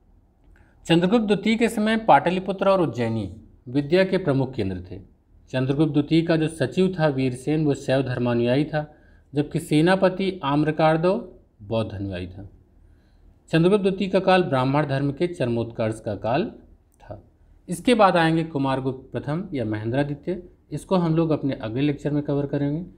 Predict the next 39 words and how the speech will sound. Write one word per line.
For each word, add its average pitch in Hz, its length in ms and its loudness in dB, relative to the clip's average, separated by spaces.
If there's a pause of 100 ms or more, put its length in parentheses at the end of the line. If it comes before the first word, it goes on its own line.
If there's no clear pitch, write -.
(180)
क्योंकि 160 200 -4
लेक्चर 165 320 0
बहुत 156 240 0
बड़ा 127 220 4
हो 151 140 2
जाता 151 280 0
है 151 240 -6 (220)
तो 123 60 -18
पढ़ने 131 360 -4
में 143 120 -2
थोड़ा 117 200 -2
सा 117 140 -4
मन 110 120 -2
नहीं 110 200 -4
लगता 147 280 0
है। 147 140 2 (540)
इस - 140 -14
वीडियो 120 240 0
को 123 120 -4
बार 110 200 0
बार 110 160 0
आप 104 100 -2
देखिएगा, 143 520 -2 (400)
बहुत 160 200 0
अच्छे 170 260 -2
से 185 180 2
ऐसा 165 180 0
ही 175 60 2
डिस्कस 160 360 -2
करेंगे, 147 400 0 (340)
बिना 127 260 0
किसी 151 260 -6
जल्दबाजी 131 520 0
के, 139 200 -2
समझते 123 600 -4
हुए 143 260 0 (420)
चैप्टर 120 320 -4
को 127 120 -4
समझेंगे। 135 500 -2